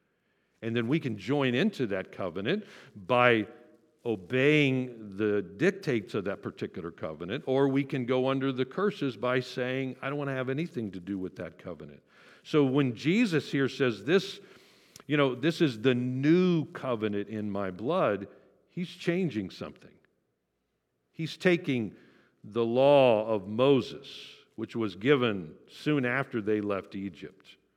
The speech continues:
the covenant of law, or the Mosaic covenant that they had been under all the way up to the time of Jesus' death. And he's saying now that covenant is becoming a new covenant.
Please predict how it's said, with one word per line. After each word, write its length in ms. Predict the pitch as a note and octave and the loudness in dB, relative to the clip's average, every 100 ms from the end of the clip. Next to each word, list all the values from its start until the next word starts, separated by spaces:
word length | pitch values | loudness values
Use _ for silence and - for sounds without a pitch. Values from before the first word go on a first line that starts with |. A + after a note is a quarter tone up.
| _ _ _ _ | _ _ _ _
the 80 | A2+ | -10
covenant 640 | - F3 D3+ D#3 C3 A#2 | -2 2 4 4 2 0
of 180 | A#2+ A2 | -2 -2
law, 380 | A#2 C3 C3 A#2+ | 2 4 6 4
or 80 | A2 | 2
the 140 | G#2 | 0
Mosaic 560 | G2+ G2+ F#2 A2+ B2+ B2 | -2 -4 -4 -2 0 -2
covenant 400 | C#3+ A2+ G#2 F2 - - - - | -4 -4 -6 -10 -14 -20 -20 -10
that 160 | G2+ | -2
they 140 | C#3 C3+ | 2 2
had 160 | G#2 | 2
been 200 | B2 B2 | 0 0
under 560 | B2 B2+ B2 A#2 G#2+ G#2 - _ | 0 0 2 2 0 -2 -14 _
all 160 | A#2+ C#3 | 2 4
the 80 | |
way 160 | D#3 D3+ | 6 6
up 140 | D3 | 4
to 100 | D3+ | 0
the 80 | B2 | -2
time 400 | A#2 D#3 C#3+ B2 | -2 -2 -2 -2
of 100 | G2+ | -4
Jesus' 460 | F2+ B2 A#2 G2 - | -4 -6 -4 -8 -6
death. 300 | C#3 C3+ A#2 - - - _ _ _ | -2 0 0 -6 -20 -20 _ _ _
And 120 | G#2+ | -8
he's 180 | G#2 C#3+ | -4 -6
saying 500 | - D3 C3 A#2 G#2 - - _ _ | 0 2 2 2 -2 -8 -20 _ _
now 520 | G2+ A2 C3+ E3 C3 A2+ | -6 -2 2 6 6 4
that 320 | B2 B2+ - | 2 0 -2
covenant 520 | C#3 A#2+ A#2 A2+ A2+ | -4 -2 -2 -2 -6
is 240 | G#2+ G#2+ | -6 -8
becoming 640 | F#2+ G#2+ - A#2+ A2+ G#2+ G2 - _ _ - | -8 -12 -8 -6 -4 -4 -6 -16 _ _ -10
a 80 | |
new 260 | G#2+ B2 G3+ | -2 2 2
covenant. 720 | - A#2 F2+ E2 - - - | 0 -4 -6 -8 -16 -20 -20